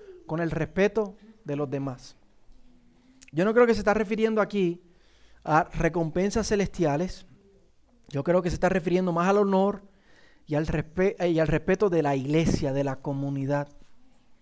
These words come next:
Cuando tú vives de manera digna, de manera como nos llama el Evangelio a, a vivir, cuando tú eres un servidor que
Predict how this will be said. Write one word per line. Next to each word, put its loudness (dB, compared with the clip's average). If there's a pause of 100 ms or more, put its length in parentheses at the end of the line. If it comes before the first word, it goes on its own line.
(500)
Cuando 2
tú 2
vives 8
de 8
manera 6
digna, 2 (1160)
de 0
manera 4
como -2 (420)
nos -4
llama 4
el 4
Evangelio 2 (100)
a, -4
a -6
vivir, 2
cuando -2
tú 0
eres 2
un -6
servidor 0 (800)
que -2